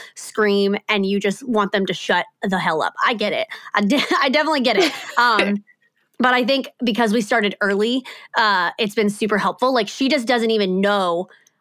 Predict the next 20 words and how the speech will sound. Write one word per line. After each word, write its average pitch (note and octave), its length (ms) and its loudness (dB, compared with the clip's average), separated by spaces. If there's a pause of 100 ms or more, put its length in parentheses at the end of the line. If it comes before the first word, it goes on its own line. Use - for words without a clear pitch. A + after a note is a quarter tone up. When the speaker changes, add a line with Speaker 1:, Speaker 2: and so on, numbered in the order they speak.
Speaker 1:
Like, A#3 120 2
she's A#3+ 240 0
never A#3 300 2
watched G3 580 -2
a A3 80 2
movie. A3+ 400 2
She's A#3 200 0
never G3+ 180 2
watched, F#3 180 0
I - 40 -4
mean, C4 100 -2
'cause C4+ 100 -4
she's - 160 0
a E4+ 60 2
little A3 220 2
young F#3+ 260 2
for G3 100 0
that F#3 200 0
anyway. G#3+ 360 2
But, G#3 360 0